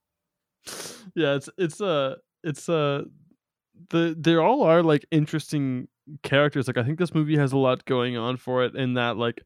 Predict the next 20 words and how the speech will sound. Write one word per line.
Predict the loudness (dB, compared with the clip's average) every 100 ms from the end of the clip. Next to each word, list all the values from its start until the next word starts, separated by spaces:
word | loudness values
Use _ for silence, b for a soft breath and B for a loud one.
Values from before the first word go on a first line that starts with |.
| -12
everybody | -6 -4 -2 -4 -4
kind | -6 -4
of | -4
has, | -2 0 0 -4 -10 _ b b b b b _
um, | -6 -4 -2 -4 -8 -14 -16
the | -6 0
movie | 2 4 4
works | 2 0 -2 -4
because, | -12 -6 -2
like, | 0
everybody | -2 -2 -2 0
has | 2 2 2
their | -2 0 0
own | -2 -4 -8 -10
bit | -6 -4 -4
and | -6
they're | -4 -2
all, | -2 -4 -6
like, | -4 -4
fairly | -6 -2 0 0 -4